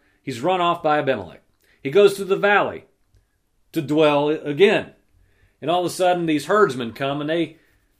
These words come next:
"What are you doing with these wells, man? Move along." But like Abraham, his father, Isaac was told to be a traveler.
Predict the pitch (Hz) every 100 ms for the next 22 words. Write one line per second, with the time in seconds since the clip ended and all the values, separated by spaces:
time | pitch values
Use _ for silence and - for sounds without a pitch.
0 | _ _ 156 220 226 208 226 208 196 139
1 | 175 220 214 151 156 170 165 _ _ _
2 | _ _ _ _ _ _ _ _ - 123
3 | 220 226 202 170 165 165 - _ _ _
4 | _ _ _ _ _ _ _ _ _ _
5 | _ _ - _ _ _ _ _ _ _
6 | _ _ _ _ _ _ _ _ _ _
7 | _ _ _ _ _ _ _ _ _ _
8 | _ _ - 147 175 156 165 135 120 120
9 | 107 95 - 85 78 69 - _ _ _
10 | _ _ - 147 175 127 113 117 117 -
11 | - 175 190 196 202 202 143 147 165 175
12 | 185 165 - _ 120 - 185 214 180 135
13 | 92 -